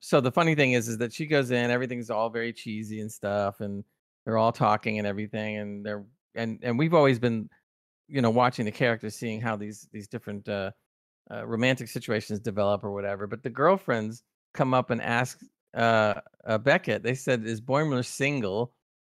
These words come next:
And they wanna know whether he's, whether, uh, he's available. And Beckett just can't handle this.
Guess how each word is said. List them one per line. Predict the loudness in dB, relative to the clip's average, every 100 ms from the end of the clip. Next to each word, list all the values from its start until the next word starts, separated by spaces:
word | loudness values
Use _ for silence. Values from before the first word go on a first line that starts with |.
| -4
And | 2
they | 4
wanna | 6 6 6
know | 6
whether | 8 6 4
he's, | 2 0 -2 -6 -4
whether, | 0 0 2
uh, | 2 2 0 -6 -8
he's | -4 -2
available. | 2 4 6 4 4 0 0 _ _ _ -4
And | 0 4
Beckett | 4 4 0
just | -4
can't | -2 0 2
handle | 2 2 2
this. | -2 -4 -6 -10